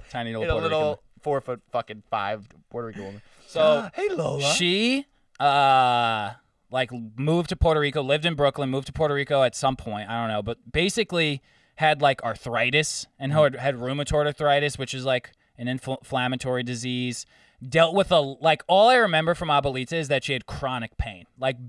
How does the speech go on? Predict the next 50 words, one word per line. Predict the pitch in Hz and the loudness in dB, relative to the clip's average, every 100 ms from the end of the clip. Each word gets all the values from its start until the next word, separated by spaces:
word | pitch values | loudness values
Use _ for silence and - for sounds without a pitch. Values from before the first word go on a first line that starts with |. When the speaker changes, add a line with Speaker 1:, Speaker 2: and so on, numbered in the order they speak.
| - | -2
Speaker 1:
big | 208 196 | 0 0
time | - 160 139 | -2 -2 -2
chronic | - 131 120 110 | -2 -2 0 -2
Speaker 2:
Everything | 117 | -4
Speaker 1:
pain. | 107 | -6
Speaker 2:
just | - | -10
hurt. | 107 107 _ _ _ - | -10 -12 _ _ _ 0
Speaker 1:
Everything | 202 214 | 2 4
hurt | 190 175 | 6 6
all | 151 131 | 6 4
the | |
time. | 131 101 87 _ - | -2 -8 -10 _ -6
And | 151 | -2
she | - 190 | 0 2
was | 165 | 6
also | 170 165 170 | 4 4 2
someone | 180 180 170 | 4 4 2
who | 165 | 2
was, | 147 | 2
like, | 139 131 - 120 | 4 2 0 -6
down | 135 143 151 151 | -2 2 2 2
for | 151 147 | 0 -4
more | 131 135 131 120 | -2 0 2 0
passive, | - - 127 117 135 107 98 - _ _ _ _ _ _ | -4 -4 -4 -4 -8 -8 -12 -20 _ _ _ _ _ _
uh, | 127 123 123 127 123 123 127 - _ _ _ | 2 4 6 4 4 4 2 -2 _ _ _
s-, | - - - 135 | -14 -12 -10 0
uh, | 135 135 131 | 2 4 2
Speaker 2:
Ways | 113 | 2
of | |
Speaker 1:
choices | 175 175 160 196 202 123 | 4 4 4 0 0 0
Speaker 2:
yeah, | 127 | 2
Speaker 1:
of, | 147 | 2
Speaker 2:
she | 139 | 4
Speaker 1:
like, | 139 | 2
Speaker 2:
wasn't | 135 135 | 2 -2
gonna | 151 | 0
Speaker 1:
dealing | 139 | 2
Speaker 2:
go | - | 2
to | 101 | 0
Speaker 1:
with | - | 0
it. | |
Speaker 2:
thera-, | 127 127 113 | 2 0 -4
physical | 147 113 117 | -6 -6 -4
therapy. | 135 | 0
Speaker 1:
Exactly, | 127 160 127 135 | 4 2 2 -2
Speaker 2:
She | 131 | 0
would | |
Speaker 1:
yeah. | 123 113 | 2 2
Like, | 113 107 | 0 -2
Speaker 2:
rather | 104 | -8